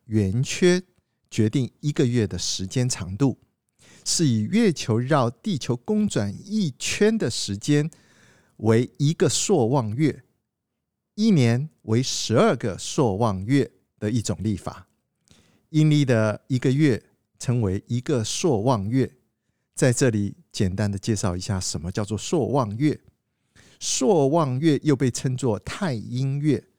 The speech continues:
是月球绕着地球公转相对于太阳的平均周期。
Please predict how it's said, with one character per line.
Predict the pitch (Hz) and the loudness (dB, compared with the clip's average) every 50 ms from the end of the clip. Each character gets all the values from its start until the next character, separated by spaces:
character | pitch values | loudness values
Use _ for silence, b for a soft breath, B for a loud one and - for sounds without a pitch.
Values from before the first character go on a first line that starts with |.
| _ _ _ _ _ _ _ _ | _ _ _ _ _ _ _ _
是 | - - - 143 135 | -6 -2 0 0 0
月 | 127 180 226 220 156 | 2 2 2 2 2
球 | - - - 117 110 | 2 0 -2 -2 0
绕 | 117 147 131 | 2 0 0
着 | 110 - 101 | 0 0 -2
地 | 98 - 214 175 117 | -2 -2 -2 -4 -4
球 | - - - 95 95 | -4 -4 -4 -4 -4
公 | - _ - - - - 98 | -4 _ 0 0 2 2 0
转 | 95 - 120 92 90 90 | 0 0 -2 -2 -2 -6
相 | - - - 135 135 | -4 -2 -2 -2 0
对 | - 135 123 | 0 0 0
于 | 104 98 101 107 | 0 0 -2 -4
太 | - - - - 143 113 | -8 -10 -6 -4 -4 -4
阳 | 104 98 90 90 98 101 | -2 -4 -6 -6 -8 -6
的 | 110 117 101 92 - b b b b b b _ | -2 -2 -2 -2 -4 b b b b b b _
平 | - - 101 95 104 127 151 160 - - | -8 -4 -2 0 0 0 -2 -2 -4 -4
均 | - 160 156 156 156 151 | -2 -2 0 0 -2 -4
周 | - - 165 151 151 | 0 0 2 2 2
期。 | 139 - - - - 131 - | 0 -4 -8 -8 -10 -14 -16